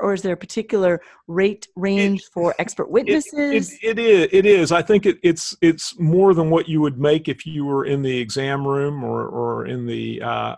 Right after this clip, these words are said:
Speaker 2: in the O R, frankly, uh, on
Speaker 1: All
Speaker 2: a
Speaker 1: right.
Speaker 2: per hour basis, because it's pulling you away from your, your normal flow and doing something, um, a little bit different. And there can be time periods where you're,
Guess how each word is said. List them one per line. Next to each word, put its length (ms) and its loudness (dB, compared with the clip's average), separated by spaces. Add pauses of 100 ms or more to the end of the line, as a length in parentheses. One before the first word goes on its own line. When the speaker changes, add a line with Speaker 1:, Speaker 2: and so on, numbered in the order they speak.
Speaker 2:
in 120 -2
the 160 -2
O 140 2
R, 320 0
frankly, 640 -2
uh, 40 -4
on 60 0
Speaker 1:
All 160 2
Speaker 2:
a 100 0
Speaker 1:
right. 80 -8
Speaker 2:
per 140 2
hour 220 0
basis, 440 -2
because 380 -6
it's 240 -8 (340)
pulling 320 2
you 140 2
away 280 4
from 200 -8
your, 320 -8
your 140 -6
normal 500 -6
flow 380 -2
and 140 -6
doing 260 -2
something, 560 -10
um, 480 -8 (160)
a 20 -4
little 200 -2
bit 180 -8
different. 360 -4 (500)
And 140 -4
there 120 -4
can 180 -6
be 360 -4 (220)
time 280 -4
periods 380 -4
where 160 -8
you're, 260 -8